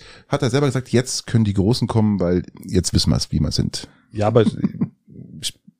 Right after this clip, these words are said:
Speaker 2: wie gesagt, erst wenn die Großen da sind, wiss-, wissen, also vorher
Speaker 1: Ja.
Speaker 2: ist das halt alles etwas,
Speaker 1: Ja, wer
Speaker 2: ähm,
Speaker 1: sind denn die großen grad für dich? Ich muss mal jetzt ganz kurz mal fragen, wer sind denn die Großen? Ist es jetzt England? Oder so, England hat jetzt für mich nicht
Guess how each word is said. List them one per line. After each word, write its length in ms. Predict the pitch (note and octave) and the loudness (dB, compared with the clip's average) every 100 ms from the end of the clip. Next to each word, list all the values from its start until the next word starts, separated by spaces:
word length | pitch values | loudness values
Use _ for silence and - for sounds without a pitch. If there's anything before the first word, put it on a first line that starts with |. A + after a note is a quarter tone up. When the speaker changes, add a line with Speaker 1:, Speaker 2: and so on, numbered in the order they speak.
| - A2+ | -16 -6
Speaker 2:
wie 160 | A2+ | 0
gesagt, 220 | B2+ - - | 2 2 0
erst 180 | A#2+ | -2
wenn 80 | A#2 | 0
die 60 | G#2 | 2
Großen 340 | A2+ A#2+ G#2+ | 0 0 0
da 160 | G2 G2 | 0 -2
sind, 180 | G#2 G2 | -2 -2
wiss-, 220 | - A2+ | -4 -4
wissen, 260 | G#2+ G#2 - | -6 -6 -8
also 240 | - G#2 | -8 -8
vorher 360 | F#2 - A2+ G2+ | -8 -4 0 0
Speaker 1:
Ja. 40 | |
Speaker 2:
ist 180 | E2 F2+ | 0 -2
das 120 | E2+ - | -4 -6
halt 120 | - | -6
alles 260 | G2 - - - - | -8 -8 -10 -16 -14
etwas, 300 | - A2 G2+ - - _ - | -6 -4 -4 -8 -20 _ -4
Speaker 1:
Ja, 80 | A2+ | 2
wer 40 | G#2+ | 4
Speaker 2:
ähm, 80 | C3 | 4
Speaker 1:
sind 180 | F3+ | 2
denn 100 | F3 | 2
die 80 | B2+ | 0
großen 320 | F#2 F#2+ G2+ | 0 0 0
grad 200 | F#2+ F2+ | -2 -2
für 60 | - | -6
dich? 100 | - | -6
Ich 40 | |
muss 120 | C3+ C3 | -6 -4
mal 60 | |
jetzt 80 | G#2 | -4
ganz 120 | A2 | -6
kurz 120 | - F#2+ | -6 -8
mal 80 | |
fragen, 280 | F2 F2+ G#2+ | -8 -10 -8
wer 80 | F2+ | -6
sind 120 | D3+ | -6
denn 60 | B2+ | -6
die 60 | |
Großen? 180 | F2 - | -8 -8
Ist 100 | - | -10
es 80 | F#2+ | -8
jetzt 220 | G2 - - | -10 -12 -2
England? 560 | G#2+ D3 F3 F#3 - | 2 2 2 0 0
Oder 140 | F2 F#2 | -2 -2
so, 100 | - - | -4 -6
England 280 | - B2+ C3 | 0 2 2
hat 100 | A#2 | -2
jetzt 140 | A2 - | -8 -8
für 60 | |
mich 120 | G2 | -6
nicht 240 | G#3+ - | -6 -8